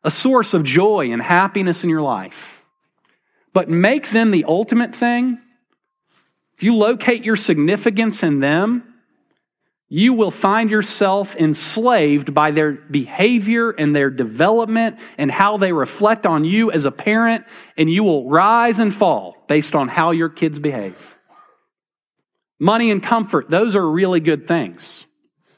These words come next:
Providing enjoyment in life. But make them the ultimate thing, and you will never have enough. You'll die a thousand deaths as you compare yourself to those who have more of both. If we're not careful,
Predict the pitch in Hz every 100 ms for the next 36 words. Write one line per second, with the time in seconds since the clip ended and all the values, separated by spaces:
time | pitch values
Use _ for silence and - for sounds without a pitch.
0 | _ _ - 170 180 208 220 214 165 196
1 | 214 214 214 208 214 233 123 - - _
2 | _ _ _ _ _ _ 175 175 175 240
3 | 240 233 214 180 156 175 208 214 214 -
4 | 208 208 214 208 156 147 208 175 123 139
5 | 185 190 180 175 156 151 156 156 135 131
6 | 147 180 185 131 160 165 180 160 143 151
7 | 180 - 139 127 165 - 120 - 175 202
8 | 180 135 - 185 185 185 - - - 135
9 | 131 165 185 175 123 - 147 123 131 147
10 | 180 190 170 135 110 120 98 85 - -
11 | - _ _ _ _ _ _ _ _ _
12 | _ _ _ _ _ _ - 135 196 233
13 | 190 - 185 190 180 123 98